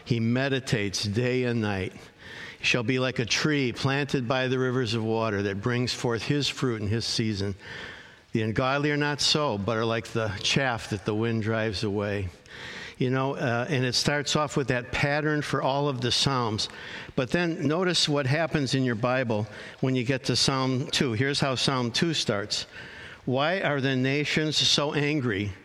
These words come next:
Boy, does that sound like, uh, listening to the news these days?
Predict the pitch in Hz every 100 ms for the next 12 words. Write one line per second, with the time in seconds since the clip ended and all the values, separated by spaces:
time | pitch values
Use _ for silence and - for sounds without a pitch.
0 | - - - - 156 131 127 139 123 151
1 | 135 175 160 156 151 143 156 127 123 127
2 | - 143 143 156 143 135 131 135 147 147
3 | 160 143 170 185 180